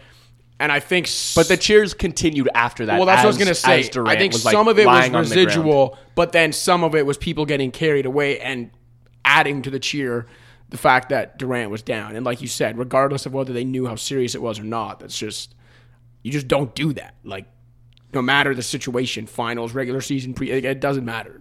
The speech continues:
Speaker 1: Don't cheer a guy when he's hurt. So, yeah, I mean, there's nothing really else to say about that.
Speaker 2: Yeah, no, except that, look, there is just, in every fan base, there is a certain toxic element, just fan culture in general, I think.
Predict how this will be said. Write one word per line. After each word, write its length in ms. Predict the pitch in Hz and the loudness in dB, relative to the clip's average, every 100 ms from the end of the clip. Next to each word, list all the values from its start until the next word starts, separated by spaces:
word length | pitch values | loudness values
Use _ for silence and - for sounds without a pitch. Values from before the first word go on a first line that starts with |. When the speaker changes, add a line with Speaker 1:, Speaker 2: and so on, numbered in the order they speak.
| - | -8
Speaker 1:
Don't 220 | 131 135 | -8 -6
cheer 200 | - 127 | -6 -6
a 40 | |
guy 160 | 120 107 | -6 -10
when 100 | 110 | -14
he's 120 | 101 | -12
hurt. 340 | 131 101 90 _ - - - _ _ _ - | -10 -10 -12 _ -20 -20 -20 _ _ _ -10
So, 100 | 120 | -8
yeah, 140 | 104 | -8
I 80 | 101 | -10
mean, 180 | 101 104 | -12 -10
there's 160 | 110 | -8
nothing 260 | 131 120 120 | -8 -8 -8
really 200 | 113 113 | -6 -6
else 140 | 110 | -8
to 100 | - | -10
say 220 | - 117 | -8 -6
about 200 | 107 101 107 | -8 -10 -10
that. 440 | 107 104 104 _ - _ _ | -10 -10 -14 _ -20 _ _
Speaker 2:
Yeah, 200 | 160 139 | -4 -2
no, 180 | 92 117 | -2 -4
except 400 | 87 - 113 107 | -4 -6 -8 -6
that, 300 | 110 107 - _ _ _ _ - | -6 -8 -10 _ _ _ _ -10
look, 260 | 117 117 | -8 -8
there 140 | 98 92 | -6 -8
is 100 | 92 | -8
just, 300 | 110 - - | -10 -12 -16
in 160 | - 110 | -10 -4
every 220 | 113 123 | -2 -2
fan 260 | 120 117 113 | -6 -6 -6
base, 240 | 101 92 | -8 -10
there 200 | - 92 | -8 -8
is 120 | 92 | -8
a 60 | 90 | -12
certain 320 | - 101 98 | -12 -14 -14
toxic 480 | - 98 98 - 95 | -10 -8 -8 -10 -12
element, 400 | 90 92 78 101 | -10 -10 -10 -10
just 160 | 120 - | -10 -8
fan 260 | 113 110 | -8 -6
culture 380 | - 110 - 110 | -6 -8 -6 -6
in 100 | 98 | -6
general, 420 | 87 107 104 78 | -8 -6 -6 -8
I 120 | 78 | -12
think. 420 | 85 87 82 - | -12 -14 -16 -20